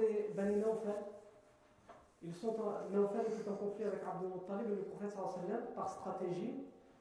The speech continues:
par stratégie, il choisit d'envoyer un homme de Khuza'a chez les Nawfal. Il choisit d'envoyer un homme de Khuza'a chez les Nawfal, chez,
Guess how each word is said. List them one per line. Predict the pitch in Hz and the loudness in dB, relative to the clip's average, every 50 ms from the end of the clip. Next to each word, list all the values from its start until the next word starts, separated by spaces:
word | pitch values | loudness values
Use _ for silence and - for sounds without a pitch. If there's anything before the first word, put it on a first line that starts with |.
| - - - - - - | -20 -20 -20 -20 -16 -8
par | - 175 170 | -6 -6 -6
stratégie, | - - - 190 190 190 180 170 170 190 233 269 - - - - - - - - - - - - | -6 -4 -4 -2 -2 0 0 -2 0 -2 -2 -4 -4 -6 -10 -12 -16 -20 -20 -20 -20 -20 -14 -8
il | 165 165 - | -8 -6 -6
choisit | - - 220 220 214 196 - - 160 139 - - - - - - - - - - - 156 | -4 2 4 6 6 6 4 2 -2 -4 -4 -8 -10 -14 -16 -18 -20 -20 -20 -16 -6 0
d'envoyer | - 202 214 214 - 202 202 196 - 175 - - - - - - - - - - - | 4 4 4 4 4 6 6 6 6 6 2 0 0 -4 -6 -8 -12 -16 -16 -10 -4
un | 165 175 190 208 | 0 4 6 8
homme | 226 233 240 226 | 8 8 8 8
de | 202 196 196 | 6 6 4
Khuza'a | 202 202 190 175 202 208 208 208 254 262 - - - - - - - - - - - - - - - _ _ _ - | 4 4 2 2 4 4 4 4 4 2 0 -2 -4 -8 -10 -14 -16 -18 -20 -20 -20 -20 -20 -20 -20 _ _ _ -18
chez | - - 226 220 | -8 -2 2 6
les | 202 208 | 8 8
Nawfal. | 202 190 170 - - - - - - - - - - - - - | 8 8 6 4 0 -2 -4 -8 -10 -12 -16 -18 -18 -20 -18 -16
Il | 160 - | -14 -8
choisit | - 190 190 190 208 202 | -4 -2 -2 0 0 0
d'envoyer | 202 196 185 185 190 180 175 175 170 - - | 0 0 0 0 0 -2 -2 -2 -4 -4 -4
un | 170 165 180 | -4 -4 -2
homme | 202 220 220 202 | 0 0 0 0
de | 190 185 | -2 -4
Khuza'a | 180 180 175 165 185 196 202 202 - - - 240 - - - - - - - - - - - - - - - _ _ _ - - - - | -4 -4 -6 -4 0 0 2 4 4 2 2 0 -4 -8 -12 -14 -16 -18 -20 -20 -20 -20 -20 -20 -20 -20 -20 _ _ _ -20 -20 -20 -18
chez | - - 190 | -10 -8 -6
les | 180 185 185 | -4 -2 0
Nawfal, | 190 - - - - - - - - - - - - - - - - - _ _ - - - - - - - - - _ | 0 0 -2 -4 -6 -8 -10 -14 -16 -18 -20 -20 -20 -20 -20 -20 -20 -20 _ _ -20 -20 -20 -20 -20 -20 -20 -20 -20 _
chez, | - - - 185 175 | -16 -8 -4 -4 -2